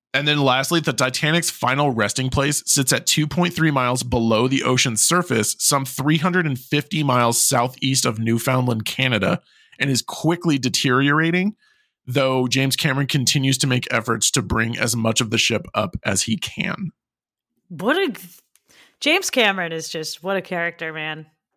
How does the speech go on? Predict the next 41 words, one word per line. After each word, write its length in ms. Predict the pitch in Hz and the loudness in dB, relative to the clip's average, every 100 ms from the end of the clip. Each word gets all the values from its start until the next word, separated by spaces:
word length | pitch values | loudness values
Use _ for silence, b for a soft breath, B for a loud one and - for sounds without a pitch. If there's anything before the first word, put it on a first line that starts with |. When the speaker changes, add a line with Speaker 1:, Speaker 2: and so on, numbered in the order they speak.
| - | -6
Speaker 2:
Like, 120 | 117 | -4
Speaker 1:
Yep. 120 | 104 _ _ B B B B B B _ | -4 _ _ B B B B B B _
Speaker 2:
um, 500 | 208 185 170 156 143 - | 0 0 -2 -12 -16 -4
and 140 | 240 | 0
they 100 | 262 | 2
only, 680 | 302 349 349 302 254 220 - _ _ _ _ | 0 -2 -4 -4 -4 -6 -12 _ _ _ _
uh, 220 | 214 196 190 | -2 -2 0
well, 220 | 233 208 | 0 0
first 280 | - 294 254 | -2 -2 -2
of 60 | |
all, 120 | 226 180 | -4 -4
to, 360 | 208 185 175 _ _ | -6 -6 -8 _ _
<sighs> 480 | - _ - - - | -20 _ -20 -20 -20
man, 100 | - _ | -20 _
this 120 | 196 | -10
is 60 | - | -8
gonna 100 | 196 | -6
be 80 | |
the 100 | 185 | -6
longest 320 | 196 165 165 170 | -6 -6 -8 -12
episode 300 | - 180 156 | -10 -12 -12
ever. 160 | 151 | -16
Like, 160 | - - | -12 -4
stuff 280 | - 202 247 | -2 0 0
we, 140 | 233 | -2
like, 300 | - 214 202 | 0 0 0
chose 300 | - 202 190 | 0 -2 0
not 240 | 190 175 | 0 0
to 80 | 175 | 0
write 160 | 185 185 | -4 0
down, 220 | 185 190 | -2 -2
but 100 | 185 | -4
that 100 | 170 | -8
I'm 80 | 165 | -6
like, 160 | 170 170 | -8 -8
I 60 | |
still 300 | 175 - 170 | -10 -8 -6
am 120 | 170 170 | -6 -8
here 180 | 151 | -10
for. 280 | 165 185 180 B B B B B 190 | -10 -8 -8 B B B B B -2
Um, 400 | 185 170 165 | -2 -2 -14